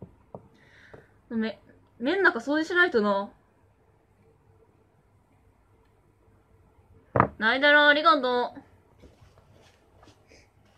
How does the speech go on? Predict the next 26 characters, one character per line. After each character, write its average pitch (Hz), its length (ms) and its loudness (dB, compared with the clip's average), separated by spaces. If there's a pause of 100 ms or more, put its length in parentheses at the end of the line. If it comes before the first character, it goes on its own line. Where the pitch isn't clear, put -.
(440)
こ 240 100 -10
の 240 100 0
間 233 180 2
初 262 200 -4
め 330 120 -2
て 220 460 2 (400)
デ 226 80 -4
ィ - 20 -8
ズ 247 120 -6
ニ 320 120 4
ー 330 60 -4
ラ 359 120 2
ン 311 40 -4
ド 277 80 0
っ 262 40 -6
て 220 100 -8
と 208 120 -10
こ 220 100 -4
ろ 214 60 0
行 208 80 -6
っ - 20 -20
た 262 140 -2
ん 247 40 -6
だ 226 80 -8
け 202 80 -8
ど、 202 460 -4